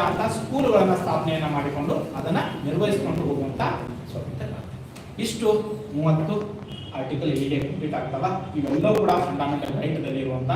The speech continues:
ಹಕ್ಕುಗಳು. ಮುಂದಿನ ಎಕ್ಸಾಮ್ ದಲ್ಲಿ ವಿಶೇಷವಾಗಿ ಎಂ ಟಿ ಎಸ್ ಬರೆಯತ್ತಿರ್ತೀರಿ, ಸಿ ಎಚ್ ಎಸ್ ಬರೆಯತ್ತಿರಿ, ಸಿ ಜಿ ಎಲ್ ಎಕ್ಸಾಮ್ ಬರೆಯತ್ತಿರ್ತೀರಿ, ಬೇರೆ ಬೇರೆ ಎಕ್ಸಾಮ್ ಗಳನ್ನ ಬರೆಯತ್ತಿರ್ತೀರಿ. ಕಾಮನ್ ಆಗಿ ಫಂಡಮೆಂಟಲ್ ರೈಟ್ ಮೇಲೆ ಒಂದು ಪ್ರಶ್ನೆ ಇರುತ್ತೆ, ಒಂದು ಬೇಸಿಕ್ ಆಗಿ ಪ್ರಶ್ನೆ ಇರುತ್ತೆ. ಹಾಗಾಗಿ ನೀವು ನೀಟಾಗಿ ನಾನು ನೋಡ್ಕೊಂಡು ತಗೊಳ್ಳಿ. ನೀವು ಯಾವುದೇ ಎಕ್ಸಾಮ್ ಬರೀ,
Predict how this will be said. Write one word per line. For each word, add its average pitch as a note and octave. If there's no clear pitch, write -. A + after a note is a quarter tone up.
ಹಕ್ಕುಗಳು. -
ಮುಂದಿನ D3+
ಎಕ್ಸಾಮ್ E3+
ದಲ್ಲಿ F#3+
ವಿಶೇಷವಾಗಿ E3+
ಎಂ C#3+
ಟಿ D3
ಎಸ್ D#3
ಬರೆಯತ್ತಿರ್ತೀರಿ, C#3+
ಸಿ C#3
ಎಚ್ D#3
ಎಸ್ -
ಬರೆಯತ್ತಿರಿ, C3+
ಸಿ E3
ಜಿ E3
ಎಲ್ D#3+
ಎಕ್ಸಾಮ್ D3
ಬರೆಯತ್ತಿರ್ತೀರಿ, C3+
ಬೇರೆ G3+
ಬೇರೆ F#3
ಎಕ್ಸಾಮ್ -
ಗಳನ್ನ C#3+
ಬರೆಯತ್ತಿರ್ತೀರಿ. C3
ಕಾಮನ್ A3
ಆಗಿ G#3+
ಫಂಡಮೆಂಟಲ್ F#3
ರೈಟ್ D#3+
ಮೇಲೆ D#3
ಒಂದು E3+
ಪ್ರಶ್ನೆ -
ಇರುತ್ತೆ, -
ಒಂದು F3+
ಬೇಸಿಕ್ E3
ಆಗಿ C#3
ಪ್ರಶ್ನೆ -
ಇರುತ್ತೆ. -
ಹಾಗಾಗಿ E3+
ನೀವು F3+
ನೀಟಾಗಿ F3+
ನಾನು E3
ನೋಡ್ಕೊಂಡು -
ತಗೊಳ್ಳಿ. F3+
ನೀವು E3+
ಯಾವುದೇ F#3
ಎಕ್ಸಾಮ್ F3+
ಬರೀ, -